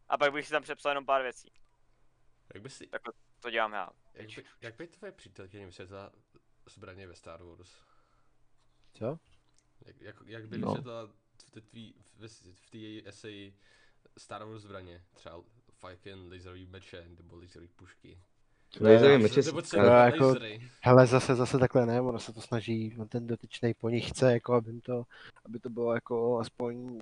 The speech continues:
Speaker 3: něco, co odpovídá trochu realitě, jo, že
Speaker 1: Jakože
Speaker 3: tam vytáhneš, vole, světelný
Speaker 1: já,
Speaker 3: meče, no.
Speaker 1: jo, jasně, já to chápu, no. Tak třeba v C S ku, když někdo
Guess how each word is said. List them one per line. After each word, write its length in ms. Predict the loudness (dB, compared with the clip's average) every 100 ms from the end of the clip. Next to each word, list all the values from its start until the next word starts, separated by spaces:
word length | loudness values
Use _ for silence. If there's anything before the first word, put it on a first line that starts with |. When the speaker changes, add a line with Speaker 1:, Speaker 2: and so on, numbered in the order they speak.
| -6
Speaker 3:
něco, 260 | -6 -6
co 120 | -6 -6
odpovídá 400 | -4 -2 -2 -2
trochu 280 | -4 -4
realitě, 440 | -2 0 -2 -4 -10
jo, 140 | -10 -6
že 100 | -6
Speaker 1:
Jakože 320 | -6 -2 -2
Speaker 3:
tam 120 | -2
vytáhneš, 480 | -4 0 0 0 -2
vole, 200 | -4 -4
světelný 440 | -2 -4 -2 -2 0
Speaker 1:
já, 40 |
Speaker 3:
meče, 220 | -2 -4 -12
no. 140 | -12
Speaker 1:
jo, 580 | -18 _ -20 _ -12 -6 -6
jasně, 260 | -6 -16
já 80 | -18
to 80 | -14
chápu, 340 | -10 -10 _
no. 80 | -20 -20 -20 _ _ _ _ _ _ _ _ _ _
Tak 140 | -6 -2
třeba 220 | 2 2
v 60 | 2
C 140 | 6
S 220 | 8 6 2
ku, 120 | -4
když 180 | -4 -6
někdo 420 | -10 -10 -6 -6